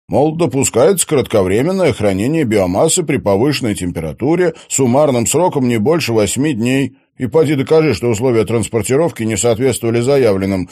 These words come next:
хотя именно из-за сломанного термостата корабль на верфь и загнали.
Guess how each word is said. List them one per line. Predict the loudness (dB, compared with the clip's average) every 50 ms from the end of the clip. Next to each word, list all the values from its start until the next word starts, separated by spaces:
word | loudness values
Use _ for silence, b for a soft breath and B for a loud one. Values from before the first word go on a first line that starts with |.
| B B
хотя | -4 -2 0 0 0
именно | 2 2 2 2
из-за | 2 2 2 2 0
сломанного | 0 0 0 0 0 2 0 0 0 0 0
термостата | 0 0 0 2 0 0 0 0 0 2 2 0 0
корабль | 0 2 2 2 2 2 2 0
на | 2 2 2
верфь | 2 2 2 0 0 0
и | 0
загнали. | 2 2 2 2 2 2 2 2 2 2 0 B